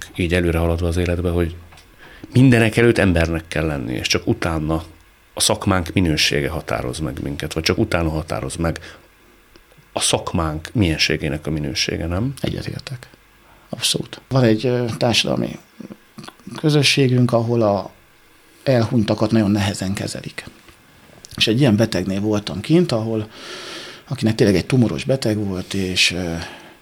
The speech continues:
Speaker 2: és nem, nem akarta a csát, hogy otthon hunjon el. De a beteg is már hol zavart volt, hol nem, és akkor megegyeztem, hogy jó, ha a család ezt ennyire nem tudja ápolni őt otthon, akkor én beviszem a kórházba. És kérdeztem a betegtől, hogy mi az, amiben én tudok neki segíteni, mi az, amiben én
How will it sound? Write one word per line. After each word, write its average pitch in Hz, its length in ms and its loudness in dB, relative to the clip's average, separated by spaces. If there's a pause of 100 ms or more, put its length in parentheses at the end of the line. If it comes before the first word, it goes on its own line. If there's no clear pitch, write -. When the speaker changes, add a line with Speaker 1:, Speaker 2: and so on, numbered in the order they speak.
(380)
Speaker 2:
és - 160 -2
nem, 101 360 0 (760)
nem 123 200 6
akarta 101 380 -2
a - 20 -4
csát, 95 240 -2
hogy 87 80 -4
otthon 95 320 -6
hunjon 85 360 -6
el. 76 260 -10 (100)
De 139 100 0
a 123 60 4
beteg 127 300 4
is 110 160 2
már 110 160 2
hol 123 200 4
zavart 107 400 4
volt, 90 240 -4
hol 156 200 6
nem, 143 240 4 (600)
és - 60 -14
akkor 117 140 4
megegyeztem, 101 500 4
hogy 98 100 2
jó, 131 140 4
ha 104 160 0
a 92 80 -2
család 101 340 -2
ezt 95 200 -4
ennyire 104 340 0
nem 98 200 2
tudja 98 260 -2
ápolni 87 540 -2
őt 87 220 -4
otthon, 95 300 -6
akkor 78 300 -6
én 76 80 -4
beviszem 73 380 -6
a - 60 -10
kórházba. - 500 -8
És - 100 -2
kérdeztem 98 380 0
a - 20 -4
betegtől, 90 460 -8
hogy 92 80 0
mi 107 80 2
az, 85 100 -4
amiben 71 240 -6
én 71 120 -6
tudok - 280 -8
neki - 180 -8
segíteni, - 560 -6
mi 90 160 -4
az, 76 120 -6
amiben 76 280 -6
én 73 180 -6